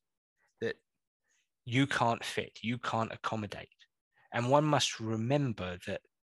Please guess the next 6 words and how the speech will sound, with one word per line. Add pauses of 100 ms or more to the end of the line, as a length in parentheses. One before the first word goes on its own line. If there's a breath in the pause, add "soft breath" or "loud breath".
(800)
these
players (280)
can
take
up
energy.